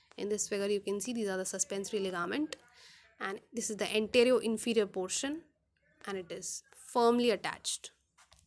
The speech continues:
So it is firmly adherent to the side of the tongue by suspensory ligament. और ये जो firm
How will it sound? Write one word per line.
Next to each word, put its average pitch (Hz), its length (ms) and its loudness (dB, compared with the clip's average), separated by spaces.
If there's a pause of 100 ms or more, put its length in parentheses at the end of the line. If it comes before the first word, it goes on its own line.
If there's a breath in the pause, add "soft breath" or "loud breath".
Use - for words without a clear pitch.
(2500 soft breath)
So 220 120 -2
it 214 100 2
is 247 80 0
firmly 285 400 8
adherent 269 520 6 (100)
to 254 80 -6
the 226 100 4
side 208 320 6
of 240 100 6
the 277 80 6
tongue 262 400 6 (100)
by 196 120 0
suspensory 202 540 -2
ligament. 196 560 0 (1200)
और 202 100 2
ये 233 100 4
जो 240 100 2
firm 254 340 8